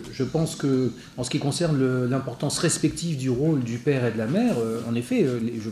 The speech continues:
je crois que les deux sont importants, hein. Et je pense que, la, non,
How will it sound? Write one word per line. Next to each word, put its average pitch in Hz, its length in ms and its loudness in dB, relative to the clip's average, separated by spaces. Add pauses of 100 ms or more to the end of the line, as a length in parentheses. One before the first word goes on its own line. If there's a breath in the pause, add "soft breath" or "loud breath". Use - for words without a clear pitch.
je 117 80 -6
crois 160 140 -2
que - 100 -2
les 120 60 4
deux 190 240 2
sont 113 180 -4
importants, 147 460 -4
hein. 127 280 -4
Et 104 220 -6
je 104 100 -8
pense 151 220 -4
que, 123 100 4 (440 loud breath)
la, 117 100 -2 (320)
non, 131 80 0